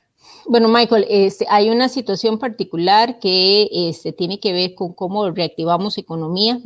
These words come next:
Aquí en la Asamblea Legislativa tenemos varios proyectos de ley, en particular uno que tiene que ver con el Fondo de Avales. Es un proyecto al cual hemos dedicado mucho, mucho tiempo, que tratamos de construir la mejor versión posible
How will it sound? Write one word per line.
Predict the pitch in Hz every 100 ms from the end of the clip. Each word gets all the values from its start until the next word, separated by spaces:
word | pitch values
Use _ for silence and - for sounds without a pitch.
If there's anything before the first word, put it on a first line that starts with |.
| 208 165
Aquí | - 180 185
en | 190
la |
Asamblea | 180 180 170 180
Legislativa | 190 185 165 160 196 208
tenemos | 170 170 175 190
varios | 185 220 233
proyectos | - 170 175 170 _ 170
de | 165
ley, | 170 180 196 196
en | 170
particular | 165 - 170 180 196
uno | 226 240
que | 196
tiene | 180 185
que | 196
ver | 185 180
con | 202 175
el | 165
Fondo | - 180 175 185 170
de | 160 160
Avales. | 165 180 220 233 - - - -
Es | 202 220
un | 220
proyecto | 214 202 214
al | 220 202
cual | 190 196
hemos | 202 208
dedicado | 202 170 - 185 196
mucho, | 208 214 240 240 208
mucho | 202 202 208
tiempo, | 196 190 190 185 220 214 214
que | 175
tratamos | 170 170 185 180 196
de | 190 185
construir | 185 - 180 190 202
la | 180
mejor | 175 165 185 185
versión | 196 180 196 185
posible | - 175 - 208 220 226 285